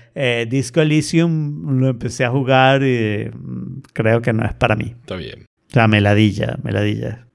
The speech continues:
Speaker 1: pero
Speaker 2: Yo estoy
Speaker 1: bueno.
Speaker 2: empezando a jugar un jueguito nuevo de esos que son súper adictivos, que se llama Marvel Snap. Y es como Magic con personajes de Marvel,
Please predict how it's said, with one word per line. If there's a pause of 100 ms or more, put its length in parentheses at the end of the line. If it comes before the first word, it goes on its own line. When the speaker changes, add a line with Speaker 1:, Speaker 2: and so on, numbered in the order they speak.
Speaker 1:
pero
Speaker 2:
Yo
estoy
Speaker 1:
bueno.
Speaker 2:
empezando
a
jugar
un
jueguito
nuevo
de
esos
que
son
súper
adictivos,
que
se
llama
Marvel
Snap. (800)
Y
es
como (160)
Magic
con
personajes
de
Marvel,